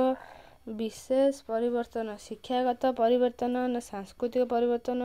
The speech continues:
ନା ରାଜନୈତିକ ପରିବର୍ତ୍ତନ, ନା ଜାତି ସଂରଚନାରେ ପରିବର୍ତ୍ତନ। କୋଉଥିରେ ଜାତି ପ୍ରଥାର ଏକ ବିଶେଷ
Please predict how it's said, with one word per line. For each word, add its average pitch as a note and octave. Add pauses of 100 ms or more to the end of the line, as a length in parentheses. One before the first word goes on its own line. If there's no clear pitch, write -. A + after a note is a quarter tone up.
(100)
ନା A3
ରାଜନୈତିକ A#3
ପରିବର୍ତ୍ତନ, A#3+
ନା A3+
ଜାତି B3 (520)
ସଂରଚନାରେ A#3+
ପରିବର୍ତ୍ତନ। A3+ (500)
କୋଉଥିରେ B3+
ଜାତି A#3+
ପ୍ରଥାର B3
ଏକ B3
ବିଶେଷ A#3